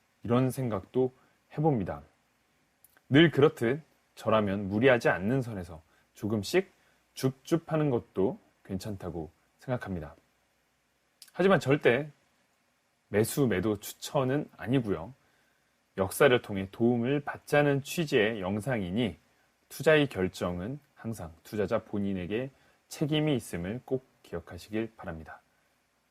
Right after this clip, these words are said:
그럼 오늘의 영상이 도움이 되셨다면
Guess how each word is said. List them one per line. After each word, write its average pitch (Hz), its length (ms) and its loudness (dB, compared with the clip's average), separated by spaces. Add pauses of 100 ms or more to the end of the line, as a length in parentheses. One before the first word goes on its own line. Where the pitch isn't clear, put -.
(140)
그럼 110 200 -2
오늘의 160 280 6
영상이 139 640 4
도움이 120 300 2
되셨다면 104 680 -4